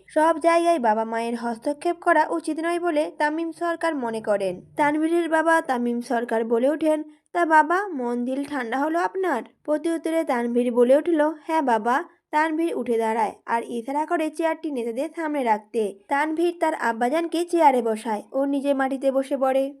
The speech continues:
আর বলে ওঠে তানভীর, "শোনেন নেতারা, এই আঠাশ বছর জীবনের সংখ্যায় চাইতে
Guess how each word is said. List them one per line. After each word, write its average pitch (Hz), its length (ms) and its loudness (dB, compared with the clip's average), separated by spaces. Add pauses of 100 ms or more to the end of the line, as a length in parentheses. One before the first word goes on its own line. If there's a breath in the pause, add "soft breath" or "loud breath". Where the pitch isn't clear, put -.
(100)
আর 247 220 -2
বলে 247 300 4
ওঠে 254 200 2
তানভীর, 311 500 2 (320 soft breath)
"শোনেন 330 280 0
নেতারা, 330 400 2 (240)
এই 254 180 2
আঠাশ 233 360 -4
বছর 240 320 -2
জীবনের 330 500 -2
সংখ্যায় 349 440 -2
চাইতে 349 380 -2